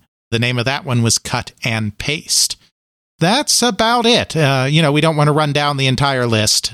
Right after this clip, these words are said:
of course, but that's just a, a few other interesting observations from the fifty thousand mark.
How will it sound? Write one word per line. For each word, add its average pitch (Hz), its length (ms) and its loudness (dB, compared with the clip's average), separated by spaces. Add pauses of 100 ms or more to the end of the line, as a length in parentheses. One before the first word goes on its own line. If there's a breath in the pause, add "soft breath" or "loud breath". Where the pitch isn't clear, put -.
of 123 200 -2
course, 117 340 0
but 131 220 -4
that's 180 240 -2
just 175 240 0
a, 156 200 -2
a 156 60 0
few 165 600 2 (200)
other 143 280 0
interesting 127 800 -2 (160)
observations 110 1000 -2 (200 soft breath)
from 135 180 0
the 120 80 -4
fifty - 300 -2
thousand 107 440 -4
mark. - 340 -12